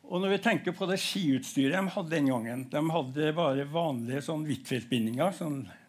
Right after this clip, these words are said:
du husker, det lærbindingene som du strammet bak, eh, skoen, så var det prestasjoner etter min oppfatning å sette ut for disse bakkene her.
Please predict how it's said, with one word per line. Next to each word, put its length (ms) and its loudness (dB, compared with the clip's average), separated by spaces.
du 140 -6
husker, 320 -4
det 120 -2
lærbindingene 800 0
som 180 -4
du 220 0
strammet 460 0
bak, 320 -2
eh, 260 -2
skoen, 400 -4
så 240 -4
var 220 0
det 160 -2
prestasjoner 720 -2
etter 100 -2
min 220 4
oppfatning 560 -2
å 240 -2
sette 340 -4
ut 220 -2
for 140 -4
disse 280 -4
bakkene 460 -2
her. 60 -12